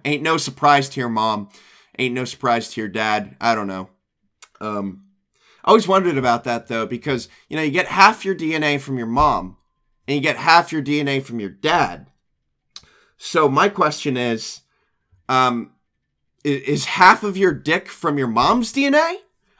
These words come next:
I know your mom doesn't have a fucking dick, right? But she's got the D N A in her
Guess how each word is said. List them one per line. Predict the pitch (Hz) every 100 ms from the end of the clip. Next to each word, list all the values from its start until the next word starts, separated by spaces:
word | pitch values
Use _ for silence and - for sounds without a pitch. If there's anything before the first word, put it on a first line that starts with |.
| -
I |
know | 190 240 156 156 _ _ _ -
your | 151 160
mom | 185 190 156
doesn't | 175 185 156
have | 156
a | 131
fucking | - 156 135
dick, | 110 165 139 -
right? | 104 110 - - _
But | - 156 - _
she's | 135 165 139
got | 269 -
the |
D | 185 190 196
N | 185
A | 180 175
in | - 226
her | 214 147 113 98